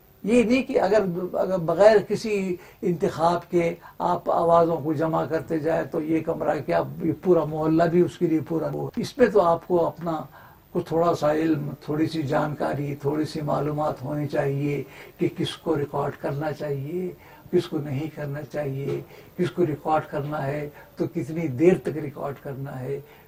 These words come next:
उसको record करना है तो उसे क्या record करवाना है। जब तक इन बातों पर आपका उबूर नहीं होगा तो उसको आप ना record कर सकते हैं, ना बुला सकते हैं, ना कुछ काम कर सकते हैं। तो वो एक नई चीज़ है, निस्बतन नई चीज़ है, नया,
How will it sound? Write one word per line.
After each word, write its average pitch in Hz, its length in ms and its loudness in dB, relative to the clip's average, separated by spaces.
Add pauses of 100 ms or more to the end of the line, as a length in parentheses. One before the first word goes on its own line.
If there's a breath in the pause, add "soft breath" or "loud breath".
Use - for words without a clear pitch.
उसको 180 220 -2
record 170 400 0
करना 156 280 -6
है 147 140 -6
तो 160 180 -4
उसे 143 240 -8
क्या 170 320 4
record 170 400 6
करवाना 143 480 -4
है। 143 300 -4 (300 loud breath)
जब 226 180 4
तक 294 140 6
इन 254 340 0
बातों 190 320 2
पर 185 180 2
आपका 165 340 2
उबूर 165 400 2
नहीं 170 200 -2
होगा 151 500 -2 (320 loud breath)
तो 180 100 0
उसको 170 340 -4
आप 160 320 -2
ना 170 100 -4
record 156 380 -2
कर 165 140 -4
सकते 143 360 -8
हैं, 143 200 -6
ना 156 100 -8
बुला 151 300 -4
सकते 147 360 -10
हैं, 139 180 -8
ना 147 60 -14
कुछ 139 140 -10 (140)
काम 135 220 -12
कर 147 140 -16
सकते - 360 -20
हैं। 135 140 -16 (880 loud breath)
तो 220 60 -2
वो 311 480 4
एक 269 260 2
नई 233 420 6
चीज़ 185 340 2
है, 139 240 -2
निस्बतन 190 560 2
नई 165 280 2
चीज़ 135 320 -6
है, 143 200 -2
नया, 190 460 4